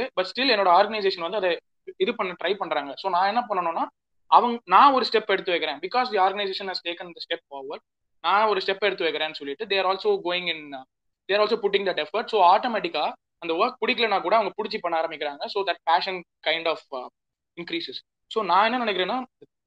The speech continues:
most practical solution is you can start imp-, implementing a feedback system. ஒரு பெரிய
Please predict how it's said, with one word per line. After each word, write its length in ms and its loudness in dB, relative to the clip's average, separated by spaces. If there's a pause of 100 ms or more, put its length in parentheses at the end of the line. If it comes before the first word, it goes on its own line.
(140)
most 220 -2
practical 400 0
solution 320 -2
is 120 -6
you 100 -2
can 120 -2
start 300 0 (380)
imp-, 320 -14
implementing 600 -8
a 60 -12
feedback 380 -8
system. 280 -14 (560)
ஒரு 220 2
பெரிய 220 6